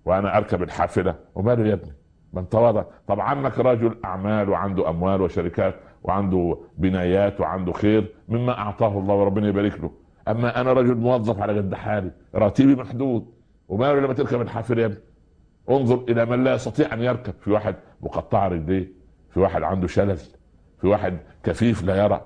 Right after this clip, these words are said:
في واحد أصم. يا ابني احمد ربنا على نعم الله. لا، العيل، العيل عايز من إيه؟ عايز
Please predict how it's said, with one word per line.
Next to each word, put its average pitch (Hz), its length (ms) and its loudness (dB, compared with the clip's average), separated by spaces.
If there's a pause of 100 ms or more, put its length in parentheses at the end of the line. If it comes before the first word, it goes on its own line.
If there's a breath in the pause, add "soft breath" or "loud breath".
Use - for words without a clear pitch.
(380)
في 104 100 0
واحد 101 260 0
أصم. 107 300 -2
يا 110 60 2
ابني 104 160 -2
احمد 104 220 -2
ربنا 95 280 0
على 90 180 -2
نعم 95 280 -2
الله. 92 340 -2 (560)
لا، 95 280 -2
العيل، 90 520 -2
العيل 90 400 -2
عايز 101 240 -6
من 90 260 -2
إيه؟ 101 240 2 (240 soft breath)
عايز 76 480 -2